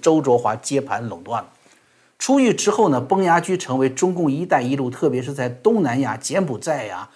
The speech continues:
菲律宾啊、马来西亚、泰国这一带的最重要的操盘手。哎，你想中共用海外这个黑社会帮他干什么呢？他就干一些见不得人的黑暗勾当。哎，比如说直接为中共的国企啊，或者其他的海外投资项目联络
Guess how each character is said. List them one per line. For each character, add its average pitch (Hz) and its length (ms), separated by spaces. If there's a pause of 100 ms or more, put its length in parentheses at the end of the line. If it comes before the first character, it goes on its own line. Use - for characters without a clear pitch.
(120)
菲 196 220
律 196 140
宾 160 260
啊、 131 80
马 98 220
来 147 120
西 170 200
亚、 143 160
泰 175 260
国 117 160
这 139 80
一 131 140
带 131 180
的 101 80
最 185 180
重 180 240
要 135 120
的 104 100
操 143 220
盘 143 200
手。 - 140 (1040)
哎， 107 100 (140)
你 208 140
想 190 240
中 247 160
共 202 160
用 185 180 (160)
海 - 300
外 165 120
这 151 60
个 151 80
黑 175 180
社 175 140
会 151 140
帮 143 180
他 156 80
干 147 180
什 - 200
么 - 80
呢？ 120 100 (400)
他 185 100
就 233 100
干 214 220
一 165 60
些 170 100
见 170 300
不 - 80
得 135 240
人 143 240
的 156 80
黑 131 320
暗 107 160
勾 107 180
当。 - 100 (680)
哎， 113 340
比 139 80
如 160 120
说 165 100
直 170 180
接 180 160
为 175 160
中 185 220
共 175 140
的 139 80
国 131 260
企 107 320
啊， 123 260
或 147 80
者 131 80
其 120 200
他 143 200
的 131 160
海 - 300
外 135 320
投 135 180
资 156 160
项 156 240
目 117 120
联 120 240
络 156 280